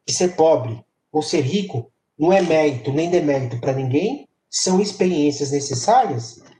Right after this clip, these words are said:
Podemos dizer que a vantagem da pobreza é nós desenvolvermos a simplicidade, viver num ambiente mais simples, mais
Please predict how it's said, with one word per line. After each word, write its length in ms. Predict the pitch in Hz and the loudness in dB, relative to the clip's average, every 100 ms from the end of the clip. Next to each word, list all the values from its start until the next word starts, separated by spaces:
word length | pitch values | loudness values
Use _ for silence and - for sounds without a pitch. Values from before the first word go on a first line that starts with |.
| _ - | _ -2
Podemos 340 | 226 311 302 | 2 2 2
dizer 300 | 262 202 247 | 2 2 2
que 100 | 254 | 2
a 40 | |
vantagem 480 | 226 226 226 240 214 | 2 2 4 2 2
da 80 | 196 | -2
pobreza 760 | - 147 185 277 277 165 135 - _ _ - | 0 0 2 2 2 0 -4 -4 _ _ 0
é 60 | |
nós 200 | 285 294 | 2 2
desenvolvermos 640 | 247 254 269 233 277 277 269 | 0 -2 0 2 2 2 -2
a 40 | |
simplicidade, 1120 | - 311 349 320 - 359 247 254 233 143 123 - _ _ - | 0 -2 0 -2 0 2 4 4 2 -4 -12 -14 _ _ -8
viver 400 | - 254 196 277 | -2 0 2 4
num 180 | 302 302 | 4 4
ambiente 460 | 247 240 254 254 247 | 2 0 -2 -4 -2
mais 200 | 247 233 | -2 -2
simples, 880 | - 247 262 - 139 120 - - _ _ _ _ _ _ _ | -4 -2 -4 -4 -4 -6 -6 -16 _ _ _ _ _ _ _
mais 760 | 180 214 214 - - - | 2 4 2 -2 -12 -16